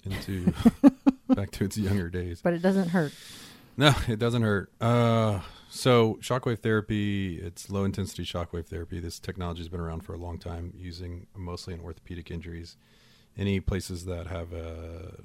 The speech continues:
Speaker 1: not great blood flow, 'cause blood flow is what, uh, brings all the, the healing, um,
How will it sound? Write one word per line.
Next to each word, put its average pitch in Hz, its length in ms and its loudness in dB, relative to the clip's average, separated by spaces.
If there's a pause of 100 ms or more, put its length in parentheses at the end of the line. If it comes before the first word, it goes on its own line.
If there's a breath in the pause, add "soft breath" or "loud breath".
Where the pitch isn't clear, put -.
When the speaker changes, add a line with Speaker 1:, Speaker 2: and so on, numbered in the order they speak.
Speaker 1:
not 90 240 -6
great 82 260 -10
blood 82 220 -10
flow, 85 320 -8
'cause 85 220 -14 (100)
blood 85 180 -8
flow 85 220 -8
is 85 140 -12
what, 87 180 -10 (320)
uh, 87 320 -8 (340)
brings 95 280 -6
all 87 120 -8
the, 85 160 -10 (160)
the 98 100 -6
healing, 87 420 -4 (680 soft breath)
um, 87 420 -12